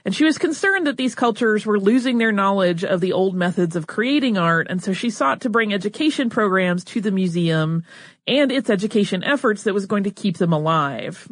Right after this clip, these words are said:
And in her writing about teaching this information, though, she was really careful to instruct teachers to give children and adults alike the tools and knowledge to create using methods that were,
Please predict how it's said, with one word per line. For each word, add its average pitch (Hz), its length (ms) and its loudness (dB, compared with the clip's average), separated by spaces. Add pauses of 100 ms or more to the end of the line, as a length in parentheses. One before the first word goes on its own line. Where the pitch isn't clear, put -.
And 196 140 -4
in 226 100 0
her 247 160 2
writing 285 340 0
about 202 260 0
teaching 320 340 -2
this 220 160 0
information, 196 520 0
though, 180 220 2 (240)
she - 180 -2
was 330 440 2
really 277 280 0
careful 233 460 2
to 208 160 -2
instruct 208 480 -2
teachers 214 460 0
to - 120 -6
give 185 200 0
children 262 540 0
and 190 200 -2
adults 196 340 2
alike 220 520 0 (300)
the 208 100 2
tools 294 540 2
and 208 240 0
knowledge 285 520 2
to 240 100 -2
create 190 460 0
using 202 340 0
methods 185 420 0
that 170 120 -2
were, 180 320 2